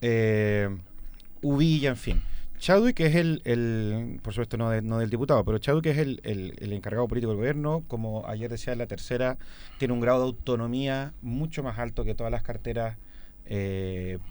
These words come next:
di-, que las distintas carteras. Em, y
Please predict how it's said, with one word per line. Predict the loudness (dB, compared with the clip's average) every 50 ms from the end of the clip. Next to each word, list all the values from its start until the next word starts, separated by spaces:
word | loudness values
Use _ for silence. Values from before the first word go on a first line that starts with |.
| -4
di-, | -4 -4 -4
que | -4 -4 -6 -6 -4 -2 -2
las | -2 -2 -2
distintas | -4 -4 -4 -2 -2 -2 -2 -2
carteras. | -2 -4 -4 -2 -2 -2 -2 -2 -4 -6 -8 -12 -14 -16 -14 -14 -14 -14 -14 -14 -12 -10 -6
Em, | -2 0 0 2 2 0 0 -2 -2 -4 -4 -4 -6 -8 -8 -12 -14 -18 -20 -20 -20 -20 -20 -20 -18 -18 -6 0
y | 2 2 4 4 2 0 -2